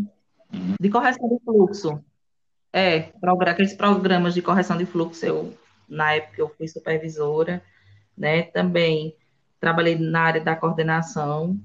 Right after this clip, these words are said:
Speaker 2: isso em Buíque, na escola, na Engenheiro, que é hoje Engenheiro, eu fui coordenadora de lá.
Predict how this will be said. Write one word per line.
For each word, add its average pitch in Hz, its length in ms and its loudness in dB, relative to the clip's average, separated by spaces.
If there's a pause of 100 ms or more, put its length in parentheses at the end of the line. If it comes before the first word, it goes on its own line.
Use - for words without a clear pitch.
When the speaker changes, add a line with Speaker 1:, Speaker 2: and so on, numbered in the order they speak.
Speaker 2:
isso 151 280 -12
em 165 100 -4
Buíque, 156 340 -8
na 156 200 -4
escola, 151 1040 -4
na 143 520 -4
Engenheiro, 151 720 -6 (200)
que 147 80 -18
é 143 80 -4
hoje 143 280 -8
Engenheiro, 151 500 -6
eu 156 60 -2
fui - 120 -16
coordenadora 151 580 -10
de 151 160 -14
lá. 160 400 -4